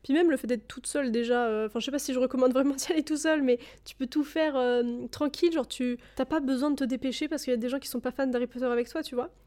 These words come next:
Et donc, euh, c'était juste génial parce que je prenais mon temps. Franchement, une journée complète, c'est trop cool, tu t'arrêtes pour manger, tu prends ton temps, c'est génial.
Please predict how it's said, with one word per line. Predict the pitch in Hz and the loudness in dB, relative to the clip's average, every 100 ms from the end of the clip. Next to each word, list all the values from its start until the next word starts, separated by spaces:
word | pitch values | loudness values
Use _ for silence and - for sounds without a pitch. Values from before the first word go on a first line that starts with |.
| - | 0
Et | 269 | 2
donc, | 226 294 269 | 2 0 2
euh, | 269 | 0
c'était | - 262 | 0 -2
juste | 233 240 | -2 -2
génial | 302 415 440 | 0 0 0
parce | - | -2
que | 240 | -4
je | |
prenais | - 330 349 | -4 0 2
mon | 339 320 | 2 0
temps. | 294 311 - - _ | -2 -4 -6 -18 _
Franchement, | - 277 359 | -2 0 4
une | 320 | 6
journée | 254 262 254 | 6 4 2
complète, | - 285 311 311 | 0 0 0 -6
c'est | 247 | -6
trop | 277 | -6
cool, | - 269 269 | -2 0 -2
tu | - | -2
t'arrêtes | 254 254 | 0 0
pour | 254 | 0
manger, | 247 254 240 247 | 2 2 0 -2
tu | - | -4
prends | - 247 | -2 0
ton | 254 | 0
temps, | 226 247 | -2 -2
c'est | 254 254 | -2 -2
génial. | 226 185 | 0 -2